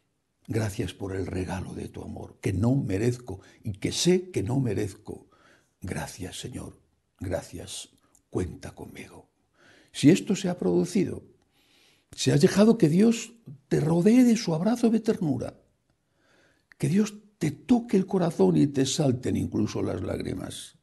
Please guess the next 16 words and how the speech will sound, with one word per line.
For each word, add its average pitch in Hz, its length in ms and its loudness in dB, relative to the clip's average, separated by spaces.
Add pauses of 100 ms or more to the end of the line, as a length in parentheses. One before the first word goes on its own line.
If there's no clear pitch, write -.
(840)
y 139 80 6
si 156 200 4
a 151 100 0
continuación 165 720 4
le 190 100 6
has 165 100 2
dicho, 190 300 2
"Aquí 147 240 4
estoy 202 380 4
para 117 220 -4
hacer 123 240 -2
tu 120 140 -6
voluntad, 123 580 -8 (1600)
pecador 170 580 2
como 139 260 -6
soy, - 380 -10